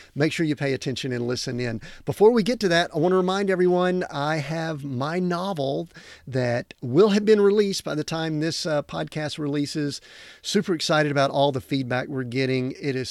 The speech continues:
such a stretch to write and to put it in the hands of people. I was just talking to our <laughs> guest about that before we clicked record. And, uh, you know, you expose yourself to a different level when all of a sudden you put words on paper. And I'm realizing that I've got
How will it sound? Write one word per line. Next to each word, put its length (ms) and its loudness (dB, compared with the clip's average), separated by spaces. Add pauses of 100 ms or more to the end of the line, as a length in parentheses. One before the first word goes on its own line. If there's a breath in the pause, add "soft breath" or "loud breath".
such 220 -4
a 60 -6
stretch 480 -6
to 140 -8
write 520 -2 (440 loud breath)
and 100 -2
to 80 -4
put 180 0
it 100 -4
in 100 0
the 80 -2
hands 500 0
of 140 -6
people. 420 -2
I 40 0
was 140 -4
just 200 -6
talking 340 -6
to 160 -8
our 100 -4
<laughs> 160 -6
guest 240 -2
about 320 -4
that 180 -4
before 280 -6
we 100 -2
clicked 320 -6
record. 560 -2 (480 loud breath)
And, 360 0
uh, 160 2
you 120 -2
know, 80 2
you 160 0
expose 580 -2
yourself 440 -4
to 140 -6
a 60 -4
different 340 -6
level 360 -2
when 140 -2
all 80 -2
of 60 -8
a 60 -4
sudden 200 -6
you 100 -10
put 320 -10
words 440 -8
on 300 -10
paper. 520 -6 (580 loud breath)
And 140 -4
I'm 440 -2
realizing 720 -2
that 160 -8
I've 160 -8
got 320 -6